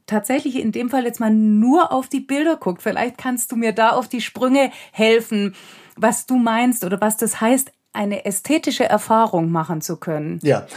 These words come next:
Speaker 2: also ästhetische Erfahrung eben im Unterschied zum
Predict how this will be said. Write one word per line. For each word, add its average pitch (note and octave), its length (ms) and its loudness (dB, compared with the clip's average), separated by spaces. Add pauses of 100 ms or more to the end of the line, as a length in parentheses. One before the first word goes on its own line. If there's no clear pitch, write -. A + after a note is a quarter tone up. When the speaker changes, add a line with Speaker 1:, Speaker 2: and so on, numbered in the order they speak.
(160)
Speaker 2:
also C#3+ 400 4
ästhetische D3 560 -2
Erfahrung D3 580 0
eben C#3+ 320 -4
im C#3 180 -2
Unterschied D#3+ 580 -2
zum C3+ 420 2